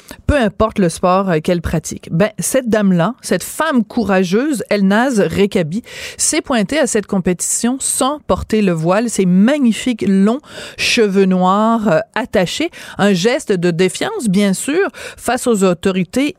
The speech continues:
iraniennes. Qu'est-ce qui s'est passé depuis ? Ben, Elnaz Rekabi a complètement disparu de la circulation. Les organismes internationaux de défense des droits de la personne étaient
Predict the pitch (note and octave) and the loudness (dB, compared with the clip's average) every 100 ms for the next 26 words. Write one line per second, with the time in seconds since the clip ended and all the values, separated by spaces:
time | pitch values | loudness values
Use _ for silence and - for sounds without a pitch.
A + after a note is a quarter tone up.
0 | - A#3 G#3+ F#3 E3+ D#3+ D3 D3+ - - | 0 0 2 0 0 0 -2 -8 -12 -20
1 | _ _ _ _ - E4+ - G#3+ A3+ G#3 | _ _ _ _ -2 -2 -2 -2 -2 0
2 | G3 F#3+ - B3 G3+ G3 - G3+ C4+ - | 0 0 0 0 2 -2 -2 -4 -4 -10
3 | - - F3 F#3+ G3 - G#3+ A3 G#3 G#3+ | -20 -6 0 2 0 0 0 4 4 4
4 | A#3 B3+ A3+ F#3 - F3+ G#3+ G#3+ G3 F3 | 2 0 2 0 2 0 0 0 0 0
5 | A3+ - - F#3 E3+ - D#4 C4+ - A3+ | -2 -2 -4 -4 -2 -4 0 -2 0 0
6 | G#3+ F3+ A#3 A#3+ - F#3+ G#3 G3+ E3+ - | 0 -2 -2 -2 -2 0 0 0 -2 -2
7 | F3+ - F3+ E3 - B3 A#3+ F#3 F3 F3 | -6 -2 0 0 0 0 0 0 0 0
8 | F3 G3 G3 G3+ F3+ - A3+ A3+ A3+ F#3+ | 0 0 0 0 0 0 -2 0 0 0
9 | F#3 G#3 G#3+ F#3 F3 F3 G#3 G#3+ F#3 E3 | 0 0 0 0 -2 -2 0 2 0 2
10 | F3+ F#3 D#3+ F3 - G3+ F3+ F#3+ | 0 0 0 -2 -2 -2 -2 -2